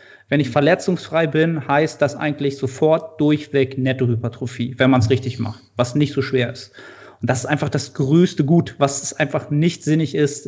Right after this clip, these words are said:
diese, diese Gefahr einzugehen. Wenn wir jetzt aber von, von Isolationsübungen sprechen, ja, da kann man gerne auf Zero Reps in Reserve zugreifen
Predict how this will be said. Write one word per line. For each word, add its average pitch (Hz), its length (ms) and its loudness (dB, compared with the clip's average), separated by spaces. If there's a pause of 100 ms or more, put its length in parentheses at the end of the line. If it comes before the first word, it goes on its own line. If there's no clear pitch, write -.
diese, 131 300 -4
diese 135 180 -4
Gefahr 143 320 2
einzugehen. 190 600 0 (440)
Wenn 151 180 4
wir 156 60 4
jetzt 156 140 2
aber 147 180 4
von, 135 400 -2
von 151 120 -8
Isolationsübungen 147 1160 2
sprechen, 117 480 -4 (100)
ja, 143 320 0 (400)
da 135 140 2
kann 160 180 -2
man 165 200 2
gerne 151 400 2
auf 147 160 -6
Zero 160 180 2
Reps 143 320 4
in 147 120 -4
Reserve 139 420 0
zugreifen 147 720 -2